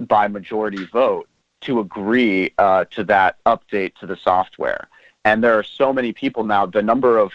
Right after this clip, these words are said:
cryptocurrency users worldwide now rivals the population of small countries. And, um, and they would have to get this group of people I mentioned who are applying their processing power to maintain the network and, and create new Bitcoins.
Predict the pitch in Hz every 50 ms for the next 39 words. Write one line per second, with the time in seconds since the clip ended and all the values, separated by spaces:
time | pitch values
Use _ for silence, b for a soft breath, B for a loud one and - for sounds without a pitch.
0 | - - - 135 - - 110 - - 120 117 113 - - 110 98 98 98 90 92
1 | 87 - 95 104 98 95 87 92 101 104 107 98 90 95 95 95 92 87 92 92
2 | 92 98 92 98 92 - - 95 - - 92 90 - 90 87 87 85 - - 85
3 | 78 - - - 90 82 76 - - - 113 110 - - - 64 55 - - -
4 | - B B B B B B B B B _ - 110 110 107 104 101 104 95 107
5 | 104 101 98 98 95 95 92 - _ _ _ _ _ _ _ _ _ _ _ _
6 | _ _ - 123 120 120 120 117 110 - 120 120 123 - 123 113 117 120 113 -
7 | - 117 117 107 - - 127 120 117 110 - - 123 117 - 113 107 104 104 101
8 | - - 107 104 92 - 107 101 95 95 87 - - 104 104 104 104 101 95 92
9 | - - 107 98 104 - 101 95 98 90 - 101 95 90 87 82 - - 98 92
10 | 98 98 95 90 - 107 101 95 95 95 101 92 95 98 92 - - 92 90 90
11 | 85 - 92 95 - - 107 101 95 - 101 92 78 - - - - - 98 90
12 | 87 85